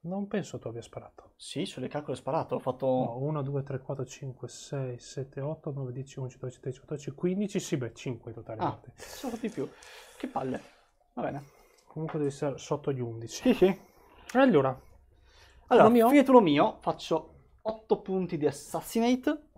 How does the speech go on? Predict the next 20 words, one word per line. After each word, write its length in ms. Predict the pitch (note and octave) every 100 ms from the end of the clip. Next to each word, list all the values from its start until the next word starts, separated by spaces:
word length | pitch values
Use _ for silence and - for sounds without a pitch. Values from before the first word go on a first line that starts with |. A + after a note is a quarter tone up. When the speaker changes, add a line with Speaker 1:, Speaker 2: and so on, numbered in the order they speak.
| - _ _ - -
Speaker 1:
Sì. 320 | - E3 C4+ - - _ _ _ _ _ _ _ - - - _ _ _ _ _ _ _ -
Speaker 2:
Mi 120 | B2+
segno. 540 | - C3 C3+ G3+ - _ _ _ _ _ _ _ _ _ _ _ _ _
Speaker 1:
Come 140 | D#3
la 100 | C3+
situa 420 | - - A2+ - G#2+
punti? 420 | - A2+ G#2+ D3
È 180 | C#3+ F#3+
male. 480 | E3+ B2+ D3 - -
<laughs> 40 | - _ - - - - - _ _ _ _ _ _ _ _ _ _ _ _ _ _ _ _ _ D#3
Male, 420 | C3+ C3 C#3 D#3+ E3+
male. 200 | C3 A#2
Speaker 2:
Ah 120 | A3
no, 260 | G3 D#3+ D3+
cinque 260 | - B3
punti 260 | - F#3 D3+
scherzavo 320 | D3 D3 D3
di 40 |
assassinate 480 | C3+ - C#3 - C#3
perché 540 | - C#3+ D#3 D#3 -